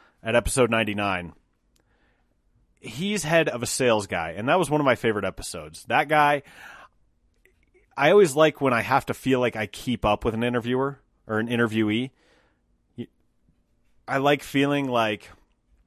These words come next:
it's a challenge. I wanna make sure I, I keep their energy up, I keep their pace going.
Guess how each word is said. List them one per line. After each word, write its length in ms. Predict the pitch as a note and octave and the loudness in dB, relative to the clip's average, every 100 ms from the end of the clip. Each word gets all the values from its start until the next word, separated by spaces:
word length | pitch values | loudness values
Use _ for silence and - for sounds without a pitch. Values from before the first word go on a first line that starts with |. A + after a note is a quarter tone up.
| _ _ _ - _ | _ _ _ -20 _
it's 180 | A2 A2+ | -8 -6
a 60 | |
challenge. 480 | A2 - G#2+ A2+ A2+ | -6 -4 -2 -2 -2
I 20 | |
wanna 160 | A2 A2 | -2 -2
make 160 | A2 G#2+ | -4 -4
sure 420 | - A2+ A2 G2 | -2 0 -2 -2
I, 180 | G2 F#2+ | -6 -8
I 40 | |
keep 220 | - A#2 | -8 -10
their 160 | - G#2+ | -6 -6
energy 380 | G#2 G#2 G#2+ G2+ | -4 -6 -4 -4
up, 120 | F#2+ | -2
I 120 | E2+ | -6
keep 240 | - - - | -6 -10 -6
their 100 | F#2 | -6
pace 340 | - F#2+ - | -4 -6 -6
going. 380 | - F#2 F#2 | -6 -6 -6